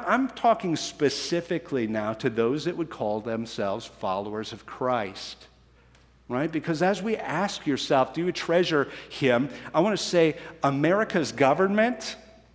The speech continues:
I love a good democracy, but you know what? A democracy is poor preparation for kingdom living.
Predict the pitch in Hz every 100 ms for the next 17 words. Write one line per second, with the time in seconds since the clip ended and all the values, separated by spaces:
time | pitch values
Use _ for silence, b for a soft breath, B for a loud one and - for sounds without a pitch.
0 | _ _ _ _ _ _ _ 110 135 160
1 | 165 135 143 147 139 147 165 139 120 -
2 | 110 107 123 120 123 139 151 98 117 110
3 | 127 151 160 - 117 117 117 110 107 -
4 | - 139 175 175 160 147 139 127 127 127
5 | - 101 101 101 B B B _ - 117
6 | - 131 123 120 117 127 120 110